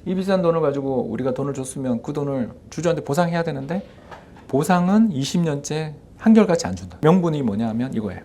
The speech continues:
선진국 경기가 나빠질 때, 그죠? 아까 보여드린 그림입니다. 선진국 경기가 나빠질 때 우리 매출이 박살나니까 이때를 대비해 돈을 갖고 있어야 돼. 내가 대신에 이때는 먹여줄게.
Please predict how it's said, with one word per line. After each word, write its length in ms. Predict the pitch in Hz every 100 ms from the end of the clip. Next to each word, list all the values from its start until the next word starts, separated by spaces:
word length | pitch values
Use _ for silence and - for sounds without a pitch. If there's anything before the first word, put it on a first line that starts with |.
| - - - - - - - -
선진국 420 | - 170 175 165
경기가 420 | 156 143 135 131
나빠질 420 | 131 139 143 113 92
때, 240 | - -
그죠? 220 | - 147 214 -
아까 320 | - - 101 -
보여드린 360 | - 143 143 139
그림입니다. 480 | 143 151 131 117 185 -
선진국 340 | - 170 190 180
경기가 220 | 180 165
나빠질 340 | 170 170 156
때 80 | -
우리 320 | 113 113 113
매출이 320 | 104 107 -
박살나니까 720 | 110 113 139 131 101 - 110 151
이때를 480 | 170 - 190 180
대비해 480 | - 104 117 120 143
돈을 220 | 139 117
갖고 220 | 123 117 110
있어야 180 | -
돼. 100 | - - - - - - - - - - - - - - - - - -
내가 140 | 120
대신에 480 | 120 120 147 151 175
이때는 380 | 143 - 151 139
먹여줄게. 460 | 120 110 113 -